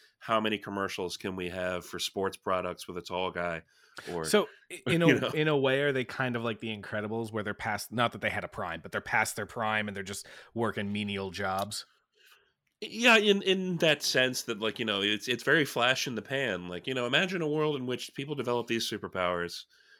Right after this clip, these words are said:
Speaker 1: but they're very grounded superpowers, and they're not ultimately, like, you're not Superman, you're not the Flash, you're not Batman,
Speaker 2: Yeah.
Speaker 1: you're not even, like, Booster Gold. Like, it's just
Speaker 2: Yeah.
Speaker 1: something that's cool.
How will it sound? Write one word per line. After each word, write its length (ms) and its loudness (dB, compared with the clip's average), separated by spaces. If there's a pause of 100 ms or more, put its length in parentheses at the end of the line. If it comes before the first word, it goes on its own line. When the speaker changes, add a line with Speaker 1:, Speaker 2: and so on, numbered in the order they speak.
(140)
Speaker 1:
but 160 -2
they're 80 0
very 240 4
grounded 460 2
superpowers, 760 -2
and 100 -6
they're 120 -6
not 260 -4
ultimately, 840 -4 (460)
like, 300 -6
you're 80 -4
not 200 4
Superman, 680 -4 (340)
you're 120 -2
not 100 0
the 60 -14
Flash, 560 -2 (340)
you're 100 -2
not 160 4
Batman, 640 0 (160)
Speaker 2:
Yeah. 200 2
Speaker 1:
you're 80 0
not 80 4
even, 180 -2
like, 260 2
Booster 300 -6
Gold. 440 -2
Like, 300 -6
it's 160 -6
just 140 0
Speaker 2:
Yeah. 180 6
Speaker 1:
something 140 0
that's 160 -6
cool. 260 -2